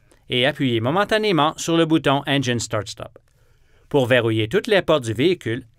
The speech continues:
appuyez sur l'un ou l'autre des boutons de verrouillage situés sur les poignées extérieures des portes avant. Assurez-vous simplement que la télécommande du système Enter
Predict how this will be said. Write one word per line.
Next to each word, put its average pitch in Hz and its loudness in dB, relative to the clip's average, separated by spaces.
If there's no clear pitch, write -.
appuyez 151 0
sur 120 -2
l'un 147 0
ou 175 0
l'autre 156 2
des 120 2
boutons 139 0
de 110 -2
verrouillage 123 0
situés 170 -2
sur 156 -2
les 123 0
poignées 120 -2
extérieures 147 0
des 147 -4
portes 139 -4
avant. 107 -6
Assurez-vous 123 0
simplement 160 2
que 143 -2
la 113 0
télécommande 165 0
du 120 -6
système 120 -4
Enter 180 -2